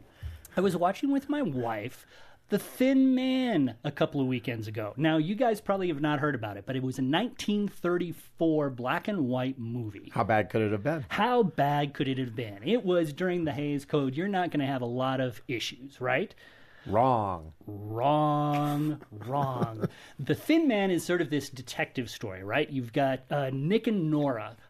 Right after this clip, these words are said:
Speaker 1: Are, it's this couple that sort of investigates these crimes, solves these murders. They're really witty, they're very light, but they drink all the time.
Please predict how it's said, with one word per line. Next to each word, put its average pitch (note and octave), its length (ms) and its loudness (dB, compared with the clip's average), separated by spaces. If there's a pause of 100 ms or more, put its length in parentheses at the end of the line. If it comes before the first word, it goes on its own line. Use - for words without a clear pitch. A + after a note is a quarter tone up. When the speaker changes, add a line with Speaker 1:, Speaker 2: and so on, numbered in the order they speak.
Speaker 1:
Are, C3+ 160 0 (100)
it's - 220 -6
this C3+ 200 0
couple F3+ 360 0
that C#3 160 -2
sort D3+ 180 0
of C3+ 140 -4 (480)
investigates C#3 840 0
these C3+ 220 0
crimes, A#3+ 540 2
solves G3 340 2
these D#3+ 220 -2
murders. F#3 560 2 (300)
They're F#3 160 6
really G3+ 400 2
witty, F#3+ 500 0
they're D3 200 0
very E3+ 380 0
light, C#3 460 0 (320)
but A3+ 260 2
they F#3+ 220 0
drink F#3+ 560 -2 (400)
all F#3 580 0
the F3+ 140 -6
time. F3+ 720 -4